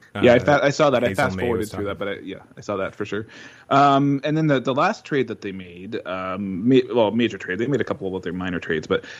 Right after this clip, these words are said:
Speaker 1: um, they sent Max Castillo, right-handed, right-hander Max Cas-, Castillo, and utility, uh, infielder Samad Taylor to the Royals. Uh, now, this was the dramatic part of it for, for Whit Merrifield, and everybody was, was, was, was clutching their, their pearls, as it were, because they, because,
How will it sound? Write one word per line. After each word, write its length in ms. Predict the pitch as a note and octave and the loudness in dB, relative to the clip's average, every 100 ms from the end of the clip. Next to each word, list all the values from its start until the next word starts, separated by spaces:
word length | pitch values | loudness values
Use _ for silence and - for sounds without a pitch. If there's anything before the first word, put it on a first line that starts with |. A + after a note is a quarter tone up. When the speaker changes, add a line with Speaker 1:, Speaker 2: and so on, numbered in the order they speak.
| - - | -8 0
Speaker 1:
um, 240 | G#2 G#2 | 2 4
they 80 | A2+ | 2
sent 260 | C3+ B2 - - | 2 -2 -4 -8
Max 320 | A#2 B2+ - | -2 -2 -4
Castillo, 640 | - - - A#2 G2+ G2+ D#3 | -18 -14 -6 -4 -2 -4 -4
right-handed, 480 | C3 A2+ G#2+ F#2 - | -4 -4 -4 -6 -4
right-hander 340 | G#2+ G#2+ G#2+ G2+ | -4 -4 -4 -4
Max 340 | F#2+ - - | -8 -12 -16
Cas-, 280 | - G2+ - _ | -14 -14 -14 _
Castillo, 460 | - - A2+ G2+ G2 | -8 -4 0 2 2
and 140 | G2 | 0
utility, 600 | G2 - A#2+ G#2+ G#2 G#2 - | -2 2 4 4 4 0 0
uh, 220 | F2+ F2+ | -2 0
infielder 460 | A2 A2 G2+ F#2+ F2+ | -2 0 2 2 0
Samad 380 | G#2+ G2+ G2 | 2 2 0
Taylor 500 | G#2 G#2+ G2+ F#2+ F#2+ - - - - | 0 2 4 4 0 -4 -20 -8 2
to 100 | B2+ | 6
the 80 | |
Royals. 480 | A2+ E3 B2 A2+ A#2 - _ _ - | 8 6 6 4 0 -14 _ _ -4
Uh, 180 | G#2 G2 | -2 0
now, 120 | G2+ | -2
this 140 | C#3+ | -2
was 120 | D#3+ | -2
the 80 | C3 | -2
dramatic 460 | B2+ A#2 B2+ B2+ - | 0 2 2 0 -2
part 160 | G2+ | -6
of 100 | F#2+ | -4
it 120 | F2+ - | -8 -6
for, 160 | G#2 | -8
for 220 | A2 A#2 | -4 -4
Whit 260 | G#2+ B2 B2 | 2 2 2
Merrifield, 600 | A#2+ A2+ A2+ A2+ G2 F#2+ | 2 2 0 -2 -6 -6
and 100 | F#2+ | -6
everybody 320 | G#2+ A#2+ G#2+ | -4 0 0
was, 240 | G#2 G2+ G#2+ | 0 -4 -4
was, 260 | G2 - | -6 -4
was, 380 | G2+ G2 - - | -6 -4 -6 -6
was 340 | G#2 G2+ - - | -4 -4 -6 -10
clutching 380 | - B2+ - A#2+ | -2 -2 0 2
their, 240 | G#2 G2 - - - | 2 0 -6 -16 -2
their 120 | A#2+ | 0
pearls, 440 | B2 D#3+ E3 D3 | 2 4 6 4
as 140 | C3+ C3 | 2 2
it 80 | B2+ | 2
were, 240 | B2+ C3+ | 2 2
because 280 | C3+ C3+ B2 | 0 -2 0
they, 200 | B2+ B2 | 2 0
because, 480 | B2+ B2 B2 A#2 | -2 -4 -4 -4